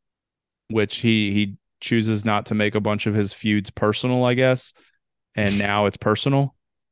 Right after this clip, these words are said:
Speaker 2: Yeah.
Speaker 1: Regardless, I'm, I'm still, I'm, I'm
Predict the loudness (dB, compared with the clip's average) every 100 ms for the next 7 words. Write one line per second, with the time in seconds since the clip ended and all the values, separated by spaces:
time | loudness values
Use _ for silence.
0 | _ 0 2 2 -4 -14 _ 2 6 6
1 | 6 4 2 0 0 0 -2 0 0 0
2 | 0 -2 -2 -2 -2 -2